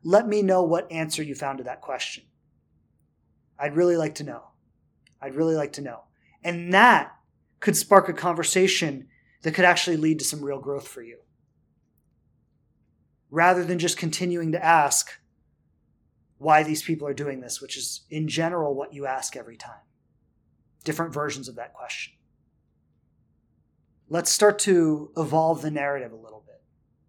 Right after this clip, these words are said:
and see what shows up for you. All right, lots of love. Thanks for being here. Okay, I'm gonna, I'm gonna grab this other question from Carrie, um, because, uh, it, you're asking some great, great questions today, Carrie.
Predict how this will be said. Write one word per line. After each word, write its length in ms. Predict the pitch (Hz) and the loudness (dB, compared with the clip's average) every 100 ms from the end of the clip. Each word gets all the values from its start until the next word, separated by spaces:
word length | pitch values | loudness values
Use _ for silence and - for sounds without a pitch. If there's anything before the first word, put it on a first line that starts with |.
| _ _ _ _ _ | _ _ _ _ _
and 100 | 120 | -8
see 120 | 143 | -8
what 120 | 135 | -8
shows 220 | - 123 | -10 -10
up 160 | 123 - | -14 -16
for 80 | 117 | -20
you. 100 | 110 _ _ _ _ _ 143 | -20 _ _ _ _ _ 0
All 80 | |
right, 240 | 160 165 185 | 4 4 2
lots 280 | 160 165 175 | 0 2 2
of 40 | |
love. 320 | 160 131 - _ | 2 0 -6 _
Thanks 200 | 147 139 | -12 -10
for 80 | 143 | -4
being 180 | 156 139 | -4 -4
here. 280 | 127 117 _ _ _ _ _ _ _ _ _ _ _ _ _ _ 175 | -8 -14 _ _ _ _ _ _ _ _ _ _ _ _ _ _ 4
Okay, 160 | 190 | 6
I'm 160 | 190 226 | 6 8
gonna, 280 | 285 233 220 | 10 10 6
I'm 100 | 220 | 6
gonna 120 | 277 | 6
grab 280 | 202 202 208 | 10 10 10
this 120 | 180 | 6
other 200 | 190 190 | 4 4
question 420 | 190 190 180 - 170 | 4 2 4 -2 -4
from 180 | 160 | -6
Carrie, 500 | 151 165 170 185 208 - - _ - - | -4 0 2 2 0 -6 -20 _ -20 4
um, 560 | 175 165 151 151 156 151 | 6 8 4 -2 -12 -8
because, 600 | 165 160 175 156 151 - 165 | -8 0 0 2 -2 -4 -8
uh, 60 | - | -8
it, 220 | 160 165 - | -8 -10 -20
you're 260 | 185 175 | -2 6
asking 280 | 190 180 156 | 6 6 -2
some 100 | 160 | -2
great, 340 | 151 170 - | 0 0 -2
great 260 | 139 170 180 | -2 0 0
questions 380 | 175 165 165 151 | -2 -2 -2 -4
today, 160 | 156 | -4
Carrie. 380 | 147 147 147 143 | -4 -4 -2 -4